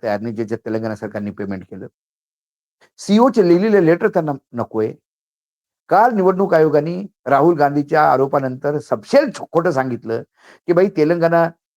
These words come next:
त्या, अं, कर्नाटकच्या सीआयडीने जे आम्हाला मागितलं आम्ही सर्व दिलं. मग कर्नाटक सरकारचं पुन्हा एक लेटर आलं, त्या सीआयडीचं एक लेटर आलं मार्केटमध्ये. आणि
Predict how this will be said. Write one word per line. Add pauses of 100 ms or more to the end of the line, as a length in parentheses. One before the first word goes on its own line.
त्या,
अं,
कर्नाटकच्या
सीआयडीने
जे
आम्हाला
मागितलं
आम्ही
सर्व
दिलं. (560)
मग
कर्नाटक
सरकारचं
पुन्हा
एक
लेटर
आलं, (240)
त्या (500)
सीआयडीचं
एक
लेटर
आलं
मार्केटमध्ये. (1800)
आणि